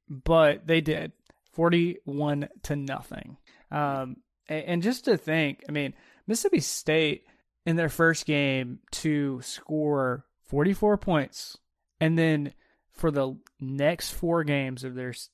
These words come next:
or you'll, really the last four games that they've played, they've only, like, eh,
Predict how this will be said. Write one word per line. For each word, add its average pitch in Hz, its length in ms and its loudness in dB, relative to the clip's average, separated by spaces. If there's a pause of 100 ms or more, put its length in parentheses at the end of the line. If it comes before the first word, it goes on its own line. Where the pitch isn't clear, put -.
(120)
or 139 360 -4
you'll, 139 300 -6
really 131 240 -2
the 127 80 -10
last 127 300 -4
four 131 180 -8
games 123 260 -10
that 135 100 -14
they've 127 180 -12
played, - 280 -10 (400)
they've 165 340 0 (440)
only, 151 600 0
like, 135 220 -6
eh, - 320 -12